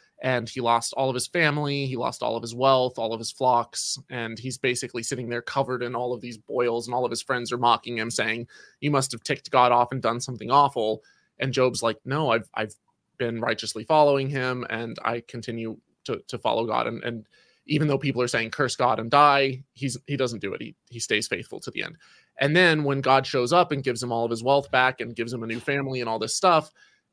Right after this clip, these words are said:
then Job's like, "Why'd this happen?" And God's like, "How dare you question me? Like, were you there when the foundations of the earth were laying? Have you seen the,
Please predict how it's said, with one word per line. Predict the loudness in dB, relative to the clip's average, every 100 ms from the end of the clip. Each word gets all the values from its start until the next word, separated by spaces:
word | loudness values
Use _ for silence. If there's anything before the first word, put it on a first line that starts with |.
| _
then | -2 0 2
Job's | 2 2 2
like, | -2 -2 _ _ _ _ _ _ _ _ _ _ _ -4
"Why'd | -2 0
this | 2
happen?" | 4 4 0 -4
And | -4
God's | 0 0 2
like, | 0 0
"How | 2 4
dare | 4 0
you | 0 0
question | 0 0 -2 -4
me? | -2 -2 0
Like, | 2 0 -2 -6
were | -4
you | -2 0 2
there | 4 4 2
when | 0
the | -2
foundations | -4 -2 -2 -2 -6 -6
of |
the | -4
earth | -2 -2 -4
were | -2
laying? | 0 0 -2
Have | -4
you | -2 -2
seen | -2 -2 -2 -2
the, | 2 2 2